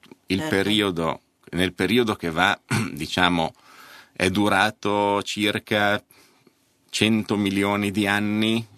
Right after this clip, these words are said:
Speaker 1: attorno ai trecento milioni di anni fa. Quindi possiamo dire grossolanamente, perdonatemi qualche decina di milioni di anni più o in meno,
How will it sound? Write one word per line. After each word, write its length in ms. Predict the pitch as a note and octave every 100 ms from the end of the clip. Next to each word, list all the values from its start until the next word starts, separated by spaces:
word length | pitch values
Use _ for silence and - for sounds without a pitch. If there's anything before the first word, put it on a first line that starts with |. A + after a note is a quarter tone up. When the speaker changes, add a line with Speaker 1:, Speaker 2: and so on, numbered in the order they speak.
| _ _ -
Speaker 1:
attorno 680 | G2 _ - G#2 F#2+ G#2
ai 160 | G2+ F2+
trecento 680 | E2+ - - C2+ C#2 - D2+
milioni 520 | D#2 D2+ C#2 C#2 D2+
di 100 | D2
anni 200 | C2 C#2
fa. 200 | - -
Quindi 240 | F2 E2
possiamo 400 | - E2 F2+ F#2
dire 340 | F2+ G2 F#2 - - - - -
grossolanamente, 1040 | G2+ G#2 - G2+ G2 G2 G2+ F#2+ F#2+ F#2
perdonatemi 720 | G2 F2 F2+ F2+ F2+ F#2 F2
qualche 340 | D#2 E2 D#2 D#2+
decina 380 | D2+ - E2
di 80 | D#2+
milioni 440 | D#2+ D#2+ E2+ E2+ E2
di 120 | F2
anni 340 | E2+ E2+ E2 -
più 160 | F2+
o 80 | G2
in 80 | G#2+
meno, 400 | G#2 G2 G2+